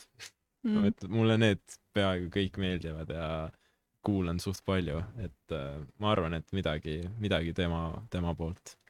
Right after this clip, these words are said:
Speaker 1: Aga
Speaker 2: Jääme
Speaker 1: kui
Speaker 2: ikkagi eestimaiseks.
Speaker 1: Mm, aga kui sa peaksid valima ühe Nublu laulu, mida sa kuulad nüüd nagu elu lõpuni iga päev, siis mis laul see oleks?
Speaker 2: Ma arvan, et ma ei tahaks ühte laulu elu lõpuni kuulata, aga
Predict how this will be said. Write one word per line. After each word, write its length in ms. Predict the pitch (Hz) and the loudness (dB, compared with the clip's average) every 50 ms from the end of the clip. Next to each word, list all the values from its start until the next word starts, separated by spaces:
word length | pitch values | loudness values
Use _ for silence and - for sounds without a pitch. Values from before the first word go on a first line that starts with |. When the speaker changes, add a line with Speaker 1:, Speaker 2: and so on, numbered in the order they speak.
| _ _ _ | _ _ _
Speaker 1:
Aga 80 | - 101 | 2 4
Speaker 2:
Jääme 160 | 95 92 98 | 6 10 12
Speaker 1:
kui 120 | 233 233 220 | 12 12 12
Speaker 2:
ikkagi 180 | 92 - 98 | 10 6 4
eestimaiseks. 840 | 95 95 95 - - 90 85 87 85 82 80 - - - - - - - _ _ _ _ _ | 4 4 4 2 0 -2 -2 0 -2 -2 -4 -6 -8 -10 -12 -14 -16 -18 _ _ _ _ _
Speaker 1:
Mm, 360 | 240 233 220 214 208 202 214 220 - | -2 0 0 0 -2 -2 -4 -2 0
aga 180 | 220 220 214 | 0 0 2
kui 140 | 214 - 214 | 6 8 8
sa 60 | 214 | 8
peaksid 260 | 202 214 214 208 202 196 | 8 8 6 6 8 8
valima 300 | 202 202 196 190 190 202 | 8 8 8 8 8 8
ühe 140 | 202 202 190 | 8 8 8
Nublu 300 | 185 196 196 185 185 185 | 6 6 4 4 4 4
laulu, 240 | 185 185 185 - - 220 | 6 6 4 4 4 2
mida 220 | - 202 226 220 | 2 2 2 2
sa 100 | - 214 | 2 2
kuulad 380 | - - - 101 - - 208 - | 2 2 0 2 0 -2 -2 -2
nüüd 140 | - - 196 | -4 -4 -2
nagu 160 | 190 185 196 | -2 4 8
elu 220 | 208 220 214 208 196 202 | 8 10 10 10 10 10
lõpuni 520 | 202 196 185 - - 180 185 185 190 190 | 8 8 8 8 6 6 8 6 6 8
iga 100 | 185 185 180 | 8 8 8
päev, 320 | - 185 185 196 196 202 | 8 8 8 8 6 4
siis 180 | 202 - 190 - | 2 0 0 2
mis 140 | 190 196 - | 2 4 6
laul 220 | 202 190 180 180 180 | 8 8 8 6 6
see 80 | 190 185 | 6 4
oleks? 380 | 175 175 175 - - - - - _ _ _ _ _ _ _ - _ _ _ _ _ _ _ _ _ _ _ _ _ _ _ _ _ _ _ _ _ _ _ _ _ _ _ _ _ _ _ _ _ _ _ - | 4 4 2 -2 -6 -12 -14 -16 _ _ _ _ _ _ _ -20 _ _ _ _ _ _ _ _ _ _ _ _ _ _ _ _ _ _ _ _ _ _ _ _ _ _ _ _ _ _ _ _ _ _ _ -2
Speaker 2:
Ma 140 | 92 95 98 | 0 2 4
arvan, 240 | 95 92 92 90 | 4 4 2 2
et 440 | 85 87 85 - _ _ _ - - 90 | 0 -2 -4 -6 _ _ _ -16 -8 -4
ma 140 | 95 98 | -2 -2
ei 40 | 98 | 0
tahaks 520 | - 104 101 101 87 87 - - - - - - - - _ _ - | 2 2 2 2 2 2 0 0 -2 -2 -2 -2 -6 -10 _ _ -2
ühte 340 | 101 98 - - - 92 87 | -2 -2 -2 0 0 2 4
laulu 460 | 92 90 90 90 87 87 87 82 92 - _ _ _ _ _ _ _ | 4 4 4 2 0 0 -2 -4 -4 -8 _ _ _ _ _ _ _
elu 220 | 98 92 90 85 85 | -4 -4 -2 -2 -2
lõpuni 400 | 85 85 85 - - 76 80 82 80 | -2 -2 -4 -4 -6 -4 -2 -2 0
kuulata, 540 | 90 90 92 92 85 80 - _ - 82 - - | 0 0 0 0 -2 -4 -6 _ -6 -6 -4 -4
aga 380 | - 98 95 87 - 92 85 | -2 -2 -2 0 0 0 0